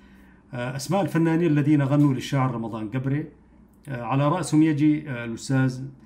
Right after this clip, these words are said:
حسين محمد علي، ربنا يديه الصحة والعافية وطول العمر يعني، ونحييه عبر إذاعة إيرين الدولية، والأستاذ الراحل المقيم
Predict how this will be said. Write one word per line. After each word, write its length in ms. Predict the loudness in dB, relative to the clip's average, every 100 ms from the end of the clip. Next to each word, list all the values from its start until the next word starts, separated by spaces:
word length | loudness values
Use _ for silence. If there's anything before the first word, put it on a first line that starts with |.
| -20 -20 -14
حسين 380 | -4 0 4 4
محمد 380 | 2 -2 -6 -4
علي، 300 | -4 -4 -8 -12 -20 -20 -20 _ -12
ربنا 380 | -8 -4 -4
يديه 220 | -6 -6 -8
الصحة 380 | -8 -10 -8
والعافية 400 | -8 -6 -6 -6
وطول 280 | -8 -8 -8
العمر 320 | -4 0 0
يعني، 240 | 0 -12 -18 -20 _ _ -20 -12
ونحييه 480 | -8 -4 2 4 4
عبر 340 | 4 0 -2
إذاعة 440 | -2 -2 -2 -2 -4
إيرين 280 | -6 -4 -4
الدولية، 640 | -6 -8 -2 2 4 2 -4 -16 -20 -20 -14 -6
والأستاذ 580 | -4 -2 -2 -2 0
الراحل 480 | 2 2 0 0 0
المقيم 680 | 2 2 2 0 2 0 -2